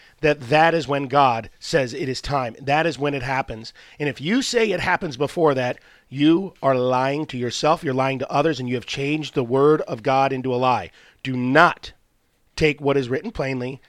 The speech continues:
and change it to your own benefit. That's what it says there. Now,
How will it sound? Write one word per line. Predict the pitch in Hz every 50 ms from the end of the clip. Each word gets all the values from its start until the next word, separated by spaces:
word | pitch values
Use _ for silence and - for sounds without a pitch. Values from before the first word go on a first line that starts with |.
| _ _ -
and | 139 131 127
change | - - 127 123 123 113
it | 127 - -
to | - 131
your | 123 123 123 120
own | 113 117 113
benefit. | 104 120 120 117 113 - - 98 - - _ _ -
That's | 120 120 120 - 131
what | 131 127
it | 127
says | - - 139 135 131 113
there. | 117 95 - - _ _ _ _ - - _ -
Now, | 139 147 143 135 123